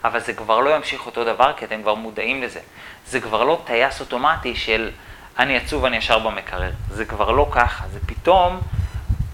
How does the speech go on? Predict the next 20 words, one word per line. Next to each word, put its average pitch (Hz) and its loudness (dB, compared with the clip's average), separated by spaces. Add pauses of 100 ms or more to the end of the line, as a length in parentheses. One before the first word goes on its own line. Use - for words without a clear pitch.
(180)
נותן 151 0 (100)
קצת - 2
יותר 151 2
בחירה. 117 -2 (760)
ומספיק 123 -2
שאדם 170 4
אפילו 175 0
נותן 151 0
לעצמו 147 0
החלטה - 0
פנימית, 117 -10 (140)
"וואלה, 196 6
לא 185 -2
מתאים 110 -12
לי, 92 -10
אני 101 -8
רוצה 107 0
לשנות 139 -2
את 160 -2
זה" 190 2